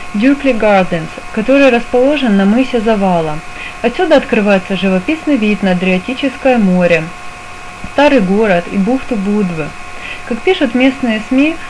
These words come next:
ночь в самых дешёвых апартаментах комплекса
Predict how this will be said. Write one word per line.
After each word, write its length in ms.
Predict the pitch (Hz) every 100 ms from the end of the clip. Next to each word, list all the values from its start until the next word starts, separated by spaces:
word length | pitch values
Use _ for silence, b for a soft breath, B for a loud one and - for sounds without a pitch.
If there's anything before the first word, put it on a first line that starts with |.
| - 262
ночь 240 | 320 320
в 80 | -
самых 320 | 247 220 196
дешёвых 500 | 220 208 277 285 -
апартаментах 800 | 190 196 196 208 202 190 185 180 -
комплекса 680 | 220 196 180 175 - 175